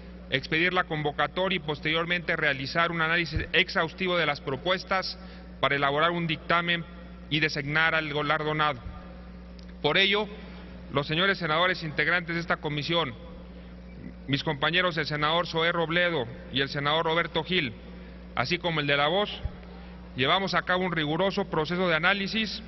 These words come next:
en el cual se tomaron en consideración los logros alcanzados por cada uno de los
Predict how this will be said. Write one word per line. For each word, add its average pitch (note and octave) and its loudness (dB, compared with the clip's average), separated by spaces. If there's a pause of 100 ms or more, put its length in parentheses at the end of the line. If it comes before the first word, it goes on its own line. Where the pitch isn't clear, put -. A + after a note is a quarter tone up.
(400)
en D#3 0
el D3+ 2
cual F3 2
se F3+ -2
tomaron E3+ 2
en D#3 0
consideración C#3+ 0
los D3+ 0
logros F3+ 2
alcanzados D#3+ 0
por D#3 -6
cada E3 2
uno F#3 0
de D#3 0
los C3+ -2